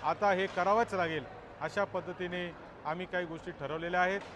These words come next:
आणि त्या करण्याच्या दृष्टीने आता कर्मचारी आणि अधिकाऱ्यांनी देखील एकमुखी पाठिंबा हा सगळ्या आमच्या बॉडीला, नगरसेवक आणि सगळ्या नगराध्यक्ष सगळ्यांना दिला आहे.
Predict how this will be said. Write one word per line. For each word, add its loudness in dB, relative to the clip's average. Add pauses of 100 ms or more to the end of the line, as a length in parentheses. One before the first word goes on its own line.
(320)
आणि -2
त्या 0
करण्याच्या -4
दृष्टीने -6 (460)
आता -2
कर्मचारी -2
आणि 0
अधिकाऱ्यांनी 0
देखील -4 (460)
एकमुखी -2
पाठिंबा 2 (460)
हा 2
सगळ्या 2 (760)
आमच्या -2
बॉडीला, 2
नगरसेवक -2
आणि -2 (480)
सगळ्या -2
नगराध्यक्ष -4
सगळ्यांना -2
दिला 2
आहे. 6